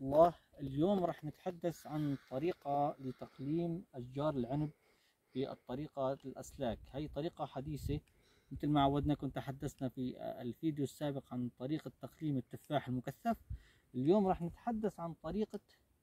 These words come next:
تقليم العنب بتربية الأسلاك. هي الطريقة الحديثة مثل ما احنا شايفين هذا المشروع أمامنا. فمثل ما حكينا،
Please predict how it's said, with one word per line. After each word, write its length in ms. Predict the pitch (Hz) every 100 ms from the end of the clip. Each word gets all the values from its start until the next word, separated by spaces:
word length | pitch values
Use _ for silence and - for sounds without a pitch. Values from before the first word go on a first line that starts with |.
| -
تقليم 440 | 147 - 208 233
العنب 360 | 202 151 170 196 - _ _ _ _ _ 143
بتربية 1040 | 160 160 - - 165 - 165 160 170 170 -
الأسلاك. 760 | 143 139 - - - 143 139
هي 80 | 139
الطريقة 380 | 139 135 143 131
الحديثة 440 | 127 139 165 -
مثل 160 | 143 131
ما 120 | 131
احنا 140 | 127 123
شايفين 360 | 131 123 135
هذا 180 | 131 131
المشروع 440 | 123 120 147 123
أمامنا. 400 | 123 143 165 202 - - - - - - - -
فمثل 760 | 160 170 180 180 185 208 226 196
ما 160 | 175
حكينا، 540 | 139 151 - 151 131